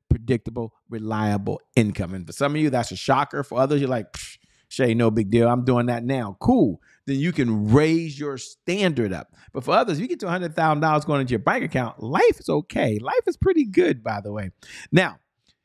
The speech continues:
we're gonna roll over to the C E O sales dashboard. The reason we have the C E O sales dashboard is that every day there was a problem.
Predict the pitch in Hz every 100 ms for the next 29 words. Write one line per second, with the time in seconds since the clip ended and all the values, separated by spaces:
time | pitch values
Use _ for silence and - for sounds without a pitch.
0 | _ _ _ _ _ _ _ _ _ _
1 | 165 196 175 160 180 185 170 156 127 -
2 | 185 165 156 147 143 - 147 143 127 117
3 | 127 127 131 - 110 107 101 127 151 165
4 | 156 143 131 156 143 135 143 131 117 113
5 | 127 135 135 160 160 135 120 117 131 139
6 | 165 180 156 131 131 131 123 135 - 123
7 | 101 73